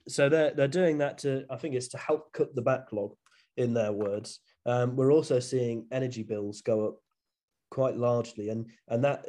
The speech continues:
is funded in part, um, or, or at least involves in part, I should say, the green energy levy, um, which is basically the taxpayer,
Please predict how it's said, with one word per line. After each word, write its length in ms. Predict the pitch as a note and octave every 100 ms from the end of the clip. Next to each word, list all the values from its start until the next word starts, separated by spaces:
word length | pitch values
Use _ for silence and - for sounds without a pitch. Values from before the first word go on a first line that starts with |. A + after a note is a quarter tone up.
| A2 -
is 180 | A#2+ A2+
funded 300 | - C3 A2
in 100 | A2
part, 360 | G#2+ D3 G2+ G2 -
um, 380 | A2 G#2 G2+ - _ -
or, 120 | A#2
or 180 | G#2 A2+
at 60 | A#2
least 160 | A2
involves 380 | A2 A#2+ B2 A#2+
in 80 | G2
part, 140 | G2+
I 80 | G#2
should 120 | G#2+
say, 300 | - G#2+ G2+ - _ -
the 80 |
green 380 | A#2 B2+ C3 B2
energy 360 | B2+ B2+ A2+ G#2+
levy, 360 | F#2+ F#2 F#2+ - _ _ _
um, 400 | G2+ G#2 G#2 G#2
which 200 | G#2+ -
is 120 | A#2
basically 500 | A2+ B2+ B2 F2+ A2+
the 80 | G#2+
taxpayer, 720 | G2+ B2+ - - A#2+ G#2 G2+